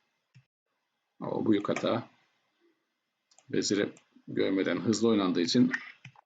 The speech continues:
oyun kayba girmiş. Çok devamına bakmak istemiyorum. Sadece biraz daha dikkat etmemiz gerekiyor. Çocuklar biraz daha yavaş olmamız gerekiyor. Planlar kurmalıyız.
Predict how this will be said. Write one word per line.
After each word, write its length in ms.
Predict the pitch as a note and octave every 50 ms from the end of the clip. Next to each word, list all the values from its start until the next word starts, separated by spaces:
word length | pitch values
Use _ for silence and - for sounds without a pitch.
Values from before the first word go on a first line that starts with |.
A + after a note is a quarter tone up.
| _ _ _ _ _ _ _
oyun 400 | - E2+ F2 G#2+ A#2+ - - - - _ _
kayba 260 | - - G2+ F#2+ F#2+
girmiş. 260 | F2 - D2 - -
Çok 220 | - - C#3 C3+ -
devamına 380 | C3 B2+ A#2+ A#2 A#2+ B2 A#2
bakmak 320 | A#2 A#2+ A#2+ - B2+ B2+ B2
istemiyorum. 520 | - - - A2 F2+ E2 G#2 C3 D3+ - - - - - -
Sadece 340 | - - - - C3+ C3 B2+
biraz 200 | C3 B2+ B2 A#2+
daha 160 | B2+ A#2+ A2+
dikkat 220 | A#2+ A#2+ - A#2
etmemiz 380 | A2 A2 - A2 G#2+ G#2 G#2 G#2
gerekiyor. 480 | G#2+ G#2+ G2+ G2+ - - A#2 A2 C3+ D#3 - _ _ _ _ _ _ _ _ _ _
Çocuklar 420 | B2 A2+ G#2+ - - G#2+ A2 A2 A#2 - _ _ _ _ _
biraz 240 | - B2+ A#2 A#2 A2+
daha 140 | A2+ A2+ A2+
yavaş 520 | A2+ A2 G2+ G#2+ A2+ B2+ - - - - - _ _ _ _ _ _ _ _ _ _ _ _ _
olmamız 540 | - G#2 G#2+ G#2+ G#2 G#2 G#2 G#2 G#2 G2+ G2+
gerekiyor. 520 | - G#2 G2+ G2+ G2 G2 - A#2 A2 A2 -
Planlar 480 | - - G#2+ G2+ G2+ G#2 G#2+ A2 A#2 A#2+
kurmalıyız. 760 | - B2 A#2 A2+ A2+ A2 A2 A2 A2 A#2 A#2 - - -